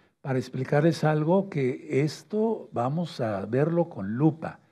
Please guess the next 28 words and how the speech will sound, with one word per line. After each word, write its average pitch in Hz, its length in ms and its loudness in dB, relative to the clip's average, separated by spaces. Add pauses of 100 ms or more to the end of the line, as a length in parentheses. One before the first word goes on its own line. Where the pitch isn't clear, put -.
(240)
hebrea. 113 520 -2 (440)
Eso 143 260 0
fue, 151 140 -2
nada 139 140 -2
más 151 180 -2
fue 170 100 2
un 165 80 2
recordatorio, 127 880 -2 (220)
¿sí? 165 500 0 (280)
Entonces 113 240 -10
ya 156 80 6
estamos 175 380 0
en 160 80 2
la 143 80 0
semana 151 380 0
setenta, 165 760 2 (320)
para 123 180 -4
aquellos 156 340 0
que 139 120 -2
todavía 151 420 0
están 156 180 -2
esperando 147 460 -2
el 123 100 0
arrebatamiento, 117 920 -2
como 113 180 -8
les 110 160 -10
han 139 140 0
enseñado, 139 680 0